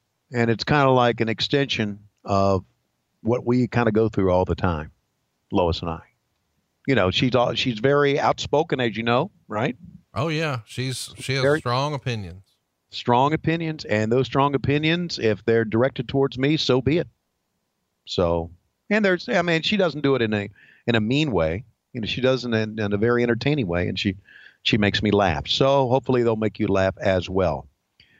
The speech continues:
Speaker 1: So, yeah, uh, so we put this on the, on the poll, and we did a poll based on just Vader, uh, because a lot of people wanted to see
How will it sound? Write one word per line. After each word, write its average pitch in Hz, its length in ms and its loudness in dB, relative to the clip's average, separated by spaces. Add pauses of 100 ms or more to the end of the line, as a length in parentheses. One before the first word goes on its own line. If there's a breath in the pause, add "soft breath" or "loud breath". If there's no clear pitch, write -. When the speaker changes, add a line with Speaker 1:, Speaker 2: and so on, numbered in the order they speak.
(240 soft breath)
Speaker 1:
So, 143 180 2
yeah, 185 280 2
uh, 147 160 0
so 165 420 -2
we 160 240 -2
put 220 220 -2
this 196 220 -2
on 160 200 2
the, 147 100 2
on 135 220 0
the 135 80 0
poll, 120 460 0
and 131 340 2
we 165 100 0
did 165 160 0
a 147 60 0
poll 151 260 0
based 139 480 -2
on 131 300 0
just 131 340 -2
Vader, 110 500 -2 (920 soft breath)
uh, 117 240 4
because 120 680 0
a 120 80 -2
lot 127 220 4
of 123 80 -4
people 131 280 -2
wanted 123 260 -2
to 104 100 -4
see 117 400 0